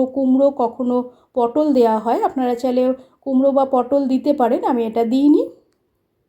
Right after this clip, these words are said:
মটর ডালের বড়া দিয়ে সজনে ডাঁটা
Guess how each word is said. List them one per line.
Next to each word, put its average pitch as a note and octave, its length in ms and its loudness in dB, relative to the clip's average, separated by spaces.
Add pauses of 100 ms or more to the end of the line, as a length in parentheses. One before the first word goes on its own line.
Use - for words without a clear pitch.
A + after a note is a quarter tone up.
(880)
মটর C4+ 240 0
ডালের D#4+ 320 4
বড়া B3+ 260 4
দিয়ে B3+ 260 -2 (1040)
সজনে B3+ 340 0
ডাঁটা B3 240 0